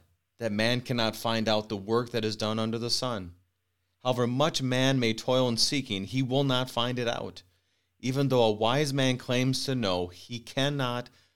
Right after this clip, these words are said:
find it out." Now, let me first say this, and we'll hear your thoughts, Pastor. I think about the anxiety that we ex-, that we experience and that we see in the world, where, yeah, there's a lot of restless sleep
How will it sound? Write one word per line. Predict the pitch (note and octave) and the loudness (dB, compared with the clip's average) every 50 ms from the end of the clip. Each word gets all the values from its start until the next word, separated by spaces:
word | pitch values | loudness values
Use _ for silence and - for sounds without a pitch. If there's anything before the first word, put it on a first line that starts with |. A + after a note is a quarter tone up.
| _ _ _ | _ _ _
find | - A#2 G#2 G2+ G2 F#2+ F#2 F2+ F2+ - - _ _ _ _ | -6 -2 -2 0 0 -2 -4 -6 -10 -14 -20 _ _ _ _
it | G#2+ G#2 G2 - | -4 -4 -4 -4
out." | - E2+ E2 D#2 - - - - _ _ _ _ _ _ _ _ _ _ _ _ _ _ _ _ | -6 -6 -6 -8 -10 -16 -20 -20 _ _ _ _ _ _ _ _ _ _ _ _ _ _ _ _
Now, | B2+ C#3 | 0 0
let | B2+ C#3 D#3+ | 2 2 2
me | F#3+ F#3 | 2 0
first | C3+ - D#3+ D3+ - | 0 0 2 2 4
say | - C#3 A#2+ | 4 4 4
this, | G#2+ G#2 F#2+ F#2+ | 4 4 2 2
and | - A2+ | 0 0
we'll | A2 G#2+ | 0 0
hear | A#2 A2+ A2 | 2 0 0
your | G#2 G2+ G2 | 0 -2 -2
thoughts, | - G#2 F#2 F2 E2+ | -2 0 0 0 -2
Pastor. | - - F#2+ E2+ E2+ - - G#2 F#2 F2 E2+ - - - _ _ _ | -2 -2 -2 0 0 0 -2 -2 -2 -4 -6 -8 -14 -20 _ _ _
I | - B2+ | -2 -2
think | C3+ C#3+ E3+ E3 | 0 0 0 0
about | E3+ D#3 A2 A#2+ A2 A2 A2+ A2 A2+ | 0 0 2 4 4 4 2 0 -2
the | A#2+ B2 A2+ | -2 -2 -2
anxiety | G#2 G2+ F#2 F2+ A2 G#2 G2 G2+ G#2+ G#2+ A2 G#2 | -2 -2 -2 0 0 2 2 2 2 0 0 -2
that | F#2 G#2 G2 | -2 -4 -4
we | F#2 G2+ G2 | -4 -4 -4
ex-, | F#2 F2 - - - - - | -4 -2 -2 -4 -4 -4 -6
that | A2+ G#2+ E2 | -8 -6 -4
we | G2+ G#2 | -2 -4
experience | F#2 F2+ - - - G#2+ G2 G#2+ C3 D3+ D#3+ D3 - | -2 -2 -4 -4 -2 -2 -2 -2 -2 -2 -2 -4 -4
and | - G#2+ G2+ | -4 -4 -4
that | G2+ - | -4 -4
we | G#2 G2+ | -2 -2
see | - - - A#2+ A#2 | 0 0 0 0 -2
in | A2+ | -2
the | G#2 G2+ | -2 -4
world, | F#2 F2+ F#2+ A2 G#2+ F#2+ F2+ F2 E2+ F2 - - - _ | -4 -2 0 2 2 2 2 0 -2 -6 -14 -20 -20 _
where, | _ - B2 A#2+ | _ -2 0 0
yeah, | A#2 B2+ D3 D3+ | 2 2 2 2
there's | C3 B2 A#2 A2 | 2 2 2 2
a | G#2+ | 0
lot | G2+ G#2 G#2+ G#2+ A2+ B2 C#3 C#3 - | 0 2 0 2 2 2 0 0 -2
of | - G2 F#2 F2+ | -6 -6 -6 -4
restless | G2+ A#2+ C3 C3 - - B2+ A#2+ A#2 - - - | -4 0 2 2 2 2 2 2 0 0 0 2
sleep | - - - - G2+ A2 A#2 B2 A#2 A#2+ | 2 2 2 2 0 -2 -2 -2 -2 -4